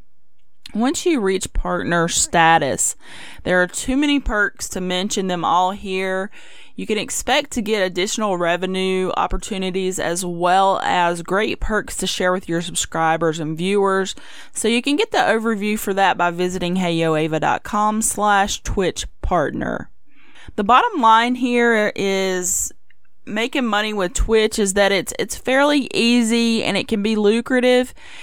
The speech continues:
if your stream is popular. Twitch pays you out once you reach a hundred dollars.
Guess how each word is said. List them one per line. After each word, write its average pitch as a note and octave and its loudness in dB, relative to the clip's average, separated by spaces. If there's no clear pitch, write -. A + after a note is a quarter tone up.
if A3 -2
your G#3 2
stream G#3 0
is D#3 -2
popular. F#3+ 0
Twitch - 0
pays G3 2
you G3 0
out - 2
once - -2
you A3+ 2
reach G#3 0
a F#3+ 0
hundred F#3 -2
dollars. D#3+ 0